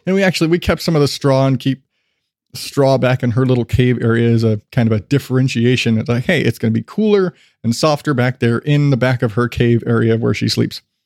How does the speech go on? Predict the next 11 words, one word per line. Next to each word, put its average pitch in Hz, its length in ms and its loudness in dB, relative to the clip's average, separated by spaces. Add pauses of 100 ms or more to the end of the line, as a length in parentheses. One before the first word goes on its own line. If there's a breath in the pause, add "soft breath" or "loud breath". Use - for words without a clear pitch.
(520)
So - 60 -2
we 185 80 2
did 160 160 0
that. - 220 -8 (1800)
And 127 420 2
we 127 60 -2
got 123 220 0
a 151 60 0
heat 143 260 0
lamp, 135 760 0
and 120 640 0